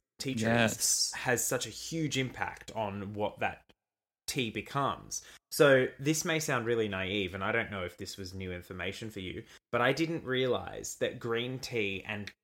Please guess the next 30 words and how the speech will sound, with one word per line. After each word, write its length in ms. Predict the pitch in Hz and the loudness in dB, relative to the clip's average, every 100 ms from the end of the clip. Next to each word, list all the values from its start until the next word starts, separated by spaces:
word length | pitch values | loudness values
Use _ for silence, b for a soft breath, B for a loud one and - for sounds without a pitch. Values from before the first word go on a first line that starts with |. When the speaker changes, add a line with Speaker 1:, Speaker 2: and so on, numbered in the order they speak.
| - | -6
Speaker 1:
black 400 | 113 117 - - | -2 -2 -4 -12
tea 500 | - 101 73 - - _ _ _ _ | -6 -4 -6 -12 -14 _ _ _ _
are 280 | 139 139 135 | 4 8 8
effectively 720 | 120 - 127 - 139 113 113 | 6 2 -2 0 -2 2 0
the 120 | 104 113 | 0 -2
same 440 | - 120 117 110 | -2 -2 -2 -4
genus 420 | 117 113 107 104 | -2 -2 -2 -4
of 140 | 107 - | -4 -4
the 80 | |
same 340 | 101 110 95 95 | -4 -2 -4 -6
plant, 540 | - 123 107 92 - - | -6 -4 -2 -4 -8 -8
just 300 | 120 110 - _ - | -2 -2 -4 _ -2
grown 280 | 110 110 101 | 0 0 -2
under 200 | 104 98 | -2 -2
different 360 | 98 - 92 | -4 -6 -14
conditions. 760 | - 92 104 95 - - - - _ _ _ _ - | -14 -8 -8 -6 -10 -12 -16 -18 _ _ _ _ -2
Speaker 2:
Yes, 600 | 113 123 143 - - - | 10 12 12 10 4 8
well, 160 | 127 | 10
I 40 | 120 | 12
did 180 | 123 127 | 10 8
know 120 | 110 | 10
that. 160 | 98 101 | 10 10
And 100 | 110 | 8
also, 480 | 117 127 123 110 - | 8 10 12 12 12
I 120 | 104 | 10
mean, 180 | 107 104 | 8 8
the 80 | |
main 380 | 101 98 117 120 | 8 10 10 10
difference 400 | 101 92 92 87 | 8 4 2 0
being 480 | - 95 90 87 87 | 2 2 2 0 -4